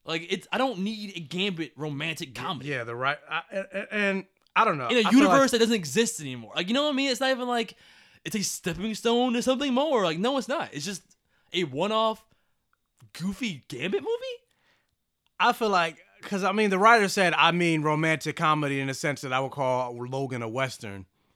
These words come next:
Speaker 2: So he's like, "It's not a real Western, but it still has Western elements." So it's the same thing. It's not a rom-com in the sense of, like,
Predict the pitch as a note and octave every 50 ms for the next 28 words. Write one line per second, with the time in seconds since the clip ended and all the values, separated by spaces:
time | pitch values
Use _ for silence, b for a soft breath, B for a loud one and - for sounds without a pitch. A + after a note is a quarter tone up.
0 | _ _ _ _ _ _ _ _ _ _ _ _ _ _ _ - C#3+ C#3 C3+ C3
1 | C#3 C#3+ C3+ C#3 C#3+ C#3 C#3+ C3+ F3+ E3 D#3+ D3 C#3 C3 B2+ C#3 D3 D3 C3+ B2
2 | B2+ B2 A#2 A2 - - A#2+ A2+ A2+ A2 A#2 A#2 A#2 A2+ - - C#3+ C3 B2+ A#2+
3 | A2 A2+ B2+ C3 B2 - - B2 G#2+ A2+ B2+ C3 A#2+ A2 A2+ G#2+ G#2 - - A#2+
4 | A2 G#2+ - - A2 - C#3+ C3 B2+ A#2+ - - C3 A#2+ A2 G#2+ - - C3 B2
5 | A#2+ A#2+ _ b b b b b b b - - A#2+ A#2 B2 A#2+ B2+ C3 C3 B2+
6 | B2+ A#2+ - - C#3 B2+ B2 A#2+ A#2 A#2 A#2+ A#2 A#2 A2 - - C3 A#2+ A2+ -
7 | B2+ A#2+ A2+ A2 G#2 A2 A2 A2 G#2+ G#2+ G2 -